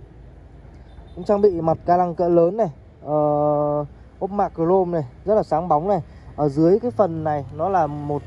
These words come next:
ờ, cái cam, cam đằng trước. Thì bởi vì chiếc xe này cũng trang bị là cam ba trăm sáu mươi độ, nguyên theo, ờ,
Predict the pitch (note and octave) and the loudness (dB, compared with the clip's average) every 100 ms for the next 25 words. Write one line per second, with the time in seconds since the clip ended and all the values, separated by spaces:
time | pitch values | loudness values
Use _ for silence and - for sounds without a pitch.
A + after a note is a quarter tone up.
0 | - - D3+ D3 C#3+ C3+ D#3+ G#3+ G#3 F3 | -14 -6 -2 0 -2 -4 -2 0 0 -2
1 | - F3 F3 D#3 A#3+ B3+ - - - - | -8 -6 -6 -2 -2 -2 -10 -20 -20 -14
2 | E3 C#3 D3 C#3+ G#3+ G3+ F3+ D#3 - - | -8 -4 -4 -4 -6 -2 -2 -2 -6 -10
3 | E3+ D#3 D3 C#3+ F3 E3 E3+ E3 - D3+ | -8 -6 -6 -4 -2 0 -2 -6 -4 -2
4 | G3+ G#3 - F3 F3+ F3 F3 E3+ E3 - | -2 -4 -6 -6 -4 0 0 2 -2 -6
5 | - - - D3+ D3+ D3+ D3 D3 C#3+ | -20 -18 -4 0 2 2 0 0 -4